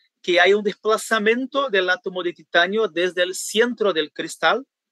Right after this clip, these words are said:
Estos son datos que han sido colectados por, por, por,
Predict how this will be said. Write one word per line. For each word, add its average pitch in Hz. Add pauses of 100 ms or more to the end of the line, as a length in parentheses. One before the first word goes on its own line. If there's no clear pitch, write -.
(560)
Estos 180
son 180
datos 165
que 147
han 143
sido 151
colectados 170
por, 139 (220)
por, 131
por, 131